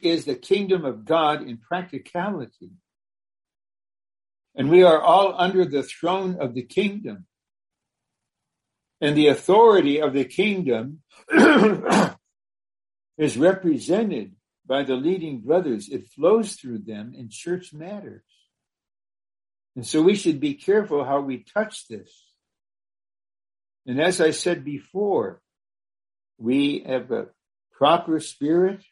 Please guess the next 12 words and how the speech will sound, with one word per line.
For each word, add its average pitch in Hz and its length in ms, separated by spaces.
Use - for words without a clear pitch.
of 107 160
obedience, 165 960
of 117 180
submission. 170 840
This 143 200
is 135 140
what 131 260
the, 107 120
the 110 80
church - 380
is 90 200
doing. 185 640